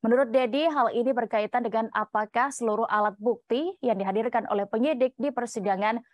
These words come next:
sudah sesuai dengan peristiwa yang terjadi atau belum. Namun, belum diketahui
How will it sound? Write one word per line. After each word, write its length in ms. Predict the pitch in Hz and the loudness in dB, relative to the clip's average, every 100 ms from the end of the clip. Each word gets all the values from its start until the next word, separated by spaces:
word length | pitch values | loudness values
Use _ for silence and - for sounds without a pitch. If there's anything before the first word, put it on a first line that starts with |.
| _ | _
sudah 320 | _ 285 233 | _ 0 0
sesuai 480 | 220 226 233 226 240 | 0 -2 2 2 2
dengan 320 | 220 208 208 | 0 -2 -2
peristiwa 480 | 208 208 - 214 208 | -4 -6 -4 0 2
yang 240 | 208 202 196 | 2 -2 -2
terjadi 720 | 214 180 202 185 214 220 - | -4 -2 -2 -2 -4 -4 0
atau 480 | 254 - 208 190 180 | -2 2 0 0 0
belum. 400 | 202 220 208 - _ _ _ _ - | 2 2 0 -4 _ _ _ _ -2
Namun, 320 | 220 254 294 | 2 2 2
belum 160 | 294 285 | 2 2
diketahui 640 | 277 269 254 240 269 359 | 2 2 2 4 2 -2